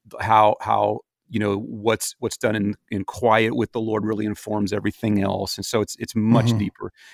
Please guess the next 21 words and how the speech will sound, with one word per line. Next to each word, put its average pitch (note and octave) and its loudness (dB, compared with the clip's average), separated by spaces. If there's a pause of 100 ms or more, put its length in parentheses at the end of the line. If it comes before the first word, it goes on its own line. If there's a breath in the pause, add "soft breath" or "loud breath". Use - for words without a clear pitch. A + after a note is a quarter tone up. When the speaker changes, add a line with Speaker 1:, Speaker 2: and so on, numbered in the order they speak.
(100)
Speaker 1:
in A2+ 0
the A2+ 4
middle G#2+ 0
of F#2 -2
all G2 0
that. - 2
Speaker 2:
Mm-hmm. - 0
Speaker 1:
But, G#2+ -2
you - -2
know, C#3+ 4
our E3 6
dream A#2+ 6
that G#2+ 0
people A#2+ -2
would, - -4
would G#2 -2 (380 soft breath)
read A#2+ 4
it A2+ 0
and G#2 0
go, G2+ 0
like, F#2+ -4